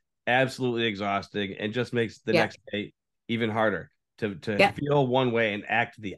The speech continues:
Speaker 1: opposite of that all day long.
Speaker 2: That's right. And when the smile began to crack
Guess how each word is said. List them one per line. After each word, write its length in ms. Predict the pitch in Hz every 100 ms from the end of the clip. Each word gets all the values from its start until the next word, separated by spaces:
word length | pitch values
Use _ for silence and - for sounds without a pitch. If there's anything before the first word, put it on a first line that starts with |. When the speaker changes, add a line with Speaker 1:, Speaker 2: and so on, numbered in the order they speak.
| -
Speaker 1:
opposite 640 | 95 101 - 98 - 117
of 200 | - 95
that 240 | 104 92 - -
all 520 | 110 120 123 120 117 _
day 480 | - 98 98 98 98 80
long. 340 | 90 85 85 _ _ _ _ _ _ _ _ _ _
Speaker 2:
That's 280 | 185 175 -
right. 300 | 160 143 - - -
And 180 | 262 269
when 200 | 277 277
the 100 | 285
smile 500 | - 277 262 269 285
began 380 | 285 269 269 269
to 160 | - 285 -
crack 380 | - 165 196